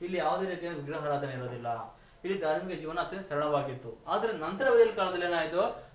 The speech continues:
ಧಾರ್ಮಿಕ ಜೀವನ ಸಂಪೂರ್ಣ ಕಠಿಣತೆ ಆಗುತ್ತೆ, ಸಂಕೀರ್ಣ ಸ್ವರೂಪವನ್ನು ಪಡೆಯುತ್ತೆ. ಇಲ್ಲಿ ಹೊಸ ರೀತಿಯ ದೇವರನ್ನು ಆರಾಧನೆ ಮಾಡ್ತಾರೆ. ಯಾವುದು? ಬ್ರಹ್ಮ, ವಿಷ್ಣು, ಮಹೇಶ್ವರ, ಲಕ್ಷ್ಮಿ, ಕಾಳಿ, ದುರ್ಗಾ, ಪಾರ್ವತಿ ಮೊದಲಾದ ದೇವರುಗಳು, ಗಣೇಶ, ಕಾರ್ತಿಕೇಯ ಮೊದಲಾದ ದೇವರನ್ನು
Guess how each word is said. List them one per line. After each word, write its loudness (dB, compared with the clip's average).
ಧಾರ್ಮಿಕ -4
ಜೀವನ -6
ಸಂಪೂರ್ಣ -6
ಕಠಿಣತೆ -2
ಆಗುತ್ತೆ, -2
ಸಂಕೀರ್ಣ -6
ಸ್ವರೂಪವನ್ನು -6
ಪಡೆಯುತ್ತೆ. -6
ಇಲ್ಲಿ 4
ಹೊಸ -2
ರೀತಿಯ 0
ದೇವರನ್ನು 2
ಆರಾಧನೆ 0
ಮಾಡ್ತಾರೆ. 0
ಯಾವುದು? 0
ಬ್ರಹ್ಮ, 0
ವಿಷ್ಣು, -6
ಮಹೇಶ್ವರ, -4
ಲಕ್ಷ್ಮಿ, -2
ಕಾಳಿ, 4
ದುರ್ಗಾ, -2
ಪಾರ್ವತಿ 2
ಮೊದಲಾದ -2
ದೇವರುಗಳು, 0
ಗಣೇಶ, -2
ಕಾರ್ತಿಕೇಯ 0
ಮೊದಲಾದ -4
ದೇವರನ್ನು -2